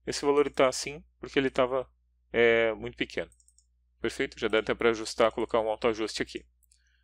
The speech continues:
ok? Então, vamos de novo lá com guia personalizado, Alt, Y que apareceu ali em cima e M que apareceu no formulário. E agora vamos criar um novo, ok? Ctrl O, oh, deixa eu ver aqui se funciona.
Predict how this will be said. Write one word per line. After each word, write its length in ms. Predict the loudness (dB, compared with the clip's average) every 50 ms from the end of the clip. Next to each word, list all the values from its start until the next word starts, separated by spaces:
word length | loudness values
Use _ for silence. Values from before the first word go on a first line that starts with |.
| _ _ -20
ok? 300 | -2 0 0 0 0 -2 _ _ _ _ _ _ _ _ _ _ _
Então, 240 | -16 -4 -2 0 0
vamos 220 | 2 0 0 -2
de 80 | -4 -2
novo 260 | 0 0 0 2 4
lá 160 | 2 2 2
com 300 | 0 -4 -8 -8 -8 -10 -12 _ _ _ _ _ _ -10
guia 200 | -2 0 0 0
personalizado, 760 | 0 -2 -2 -2 0 0 0 2 4 4 4 4 2 -2 -6 -2
Alt, 420 | 0 0 0 0 -2 -6 -12 -14 -16 _ _ _ _ _
Y 460 | -8 -8 -8 -6 -8 -6 -4 -4 -4 0
que 100 | -2 0
apareceu 340 | 2 2 2 2 0 0
ali 120 | -2 -2 -2
em 20 |
cima 400 | -6 -10 -8 -8 -8 -10 -10 -14 _ _ _ _ _ _ _ _
e 120 | 0 2
M 200 | 2 2 0 -2
que 80 | -4 -4
apareceu 340 | 0 0 0 0 0 -4 -8
no 60 | -4
formulário. 520 | -4 -2 0 2 2 2 2 0 -6 _ _ _ _ _ _ _ _ _ _ _ _ _ _ _ _ _ -20 -20 -20 -20 -20 -20 -20 -20 -20 -20 _ _
E 60 | 0
agora 200 | 2 4 4 4
vamos 240 | 4 2 -2 -4 -4
criar 340 | -2 2 4 4 4 4 2 -2
um 180 | -6 -10 -6
novo, 440 | -2 0 0 0 0 -4 -8 -16 -18 _ _ _ _ _ _
ok? 320 | -18 -2 0 0 0 0 -2 _ _ _ _ _ _ _ _ _ _ _
Ctrl 320 | -10 -10 -8 -4 -2 2 2
O, 320 | 4 4 4 4 2 0 -6
oh, 140 | -12 -16 -16 _ _ _ _ _ _ _ _
deixa 220 | -16 -8 -6 -4
eu 40 | -4
ver 80 | -4
aqui 200 | -4 -6 -8 -12
se 100 | -14 -14 -14
funciona. 460 | -16 -16 -16 -12 -10 -10 -10 -10 -12